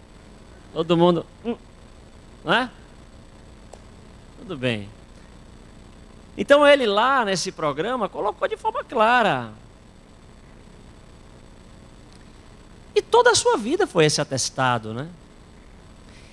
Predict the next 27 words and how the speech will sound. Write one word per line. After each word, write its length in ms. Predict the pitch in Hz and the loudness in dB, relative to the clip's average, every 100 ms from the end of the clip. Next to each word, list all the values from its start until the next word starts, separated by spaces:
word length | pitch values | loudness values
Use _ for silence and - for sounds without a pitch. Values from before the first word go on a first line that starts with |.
| - | -10
Mas 140 | - 269 | -2 0
Kardec 600 | 294 196 135 147 233 214 | 2 2 2 0 0 -2
tratou 400 | - 185 151 170 | -2 -2 -2 -4
dessa 240 | 151 156 | -8 -8
questão 320 | 143 123 143 143 | -10 -12 -12 -10
de 80 | |
uma 80 | 135 | -10
forma 320 | - 135 131 | -8 -8 -8
tão 180 | 123 220 | -8 -10
cristalina, 640 | - 190 - 135 113 123 139 | -4 -4 0 0 0 -2 -2
é 40 | |
só 140 | 160 | -4
você 260 | 285 330 330 | -4 -4 -4
ir 40 | |
lá 160 | 262 180 | -2 0
no 140 | 185 | 0
Livro 200 | 151 170 | -4 -6
dos 160 | 175 160 | -12 -14
Médiuns. 840 | 123 123 135 113 98 90 - - - - - - - - - - - - - - - - | -8 -6 -6 -6 -12 -18 -20 -20 -20 -20 -20 -20 -20 -20 -20 -20 -20 -20 -20 -20 -20 -20
Quando 140 | - 117 | -14 -12
ele 100 | 123 | -8
coloca, 480 | - 175 120 104 - | 0 2 2 -2 -8
"O 60 | - | -10
maior 540 | 131 131 123 131 190 | -4 -2 0 4 4
escolho 680 | 220 - - - 175 180 160 | 4 0 -2 0 4 4 2
da 180 | 123 175 | 0 0
mediunidade 1120 | 185 139 147 185 127 110 110 117 127 196 247 | 0 -4 -4 -4 -4 -2 -2 -2 -2 -2 -4